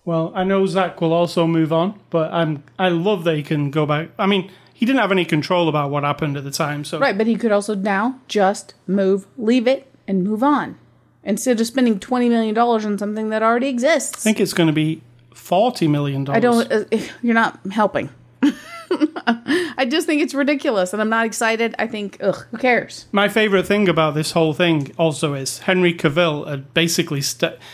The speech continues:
Speaker 1: he wasn't going to be Superman anymore, but this whole thing, 'cause he, he really likes Zack Snyder, has made him come back to do it.
Speaker 2: I
Speaker 1: It's
Speaker 2: feel
Speaker 1: not
Speaker 2: like there's a lot of other things in the world that are more important than
Speaker 1: Well,
Speaker 2: these people getting resolution
Speaker 1: Henry
Speaker 2: on
Speaker 1: Cavill's
Speaker 2: a Superman movie.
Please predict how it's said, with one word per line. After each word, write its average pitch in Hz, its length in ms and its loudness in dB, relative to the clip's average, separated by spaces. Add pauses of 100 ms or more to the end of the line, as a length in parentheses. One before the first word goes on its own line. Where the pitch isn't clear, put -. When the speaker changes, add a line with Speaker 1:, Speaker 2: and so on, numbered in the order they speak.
(120)
Speaker 1:
he 175 100 0
wasn't 165 360 2
going 151 260 2
to 147 80 -6
be 151 180 -2
Superman 190 480 0
anymore, 190 420 2 (600)
but 147 260 0
this 175 340 0
whole 151 260 2
thing, 147 440 -2
'cause 143 180 -2
he, 147 260 -4
he 165 120 -2
really 151 360 2
likes 160 300 0
Zack 151 200 -2
Snyder, 160 580 0
has 147 360 -4 (720)
made 165 240 2
him 160 120 2
come 156 200 0
back 156 220 0
to 151 80 -4
do 156 120 0
it. 151 200 -4
Speaker 2:
I 180 60 -2
Speaker 1:
It's 240 120 0
Speaker 2:
feel 262 100 2
Speaker 1:
not 254 40 2
Speaker 2:
like 233 180 -2
there's 214 180 0
a 202 60 -2
lot 190 260 2
of 208 100 -2
other 202 180 0
things 190 300 -2
in 214 120 -4
the 196 60 -2
world 185 420 -2
that 190 80 0
are 185 80 2
more 190 260 2
important 180 480 -2
than 185 180 0
Speaker 1:
Well, 190 160 4
Speaker 2:
these 185 80 -2
people 175 340 -4
getting 170 360 -4
resolution 170 480 -2
Speaker 1:
Henry 202 280 2
Speaker 2:
on 160 60 -2
Speaker 1:
Cavill's 175 480 2
Speaker 2:
a 175 40 0
Superman 160 320 -4
movie. 131 440 -8